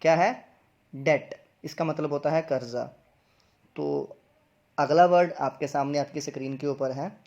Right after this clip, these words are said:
इसका मतलब होता है ख़राब, ठीक है।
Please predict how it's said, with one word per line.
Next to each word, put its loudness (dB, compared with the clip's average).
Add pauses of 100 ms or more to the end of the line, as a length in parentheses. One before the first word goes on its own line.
(600)
इसका 2
मतलब 0 (380)
होता 2
है 4
ख़राब, 0 (400)
ठीक -6
है। 0